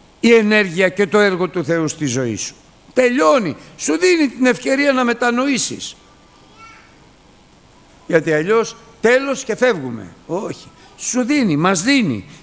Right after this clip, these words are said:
την ευκαιρία να μετανοήσουμε. Εκείνο που έχει σημασία είναι να μας καθαρίζει ο Λόγος του Θεού. Δεν υπάρχει άλλος τρόπος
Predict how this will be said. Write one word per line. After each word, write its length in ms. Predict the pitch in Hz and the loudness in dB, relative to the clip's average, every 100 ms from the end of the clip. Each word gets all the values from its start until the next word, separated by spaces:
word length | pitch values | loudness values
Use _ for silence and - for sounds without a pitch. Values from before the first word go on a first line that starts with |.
| - | -4
την 140 | 170 | 0
ευκαιρία 460 | 180 - 170 175 214 | 0 0 -2 0 0
να 100 | 208 | 0
μετανοήσουμε. 880 | 196 190 180 180 175 - - - - - - _ _ _ _ _ _ _ _ _ _ _ _ _ _ _ - | -2 -2 -2 0 -2 -4 -10 -14 -16 -18 -20 _ _ _ _ _ _ _ _ _ _ _ _ _ _ _ -4
Εκείνο 360 | 170 226 240 | -2 0 -2
που 140 | 202 226 | -2 -6
έχει 120 | - | -4
σημασία 560 | 208 190 180 - 190 | -2 -2 -2 -2 -2
είναι 320 | 180 175 175 147 - - | -2 -2 -4 -6 -14 -6
να 180 | 151 147 | -2 0
μας 280 | 147 - | 0 -4
καθαρίζει 640 | - 143 - 131 147 131 147 | -4 -6 -4 -2 -2 -2 -2
ο 60 | |
Λόγος 420 | 139 135 139 143 139 | -2 -2 -4 -6 -6
του 120 | 135 | -4
Θεού. 240 | 139 139 | -2 -2
Δεν 240 | 113 214 262 | 2 2 2
υπάρχει 420 | 269 233 190 190 | 0 0 0 0
άλλος 300 | 175 160 - | 0 0 0
τρόπος 440 | 170 156 151 135 | -2 -2 -4 -8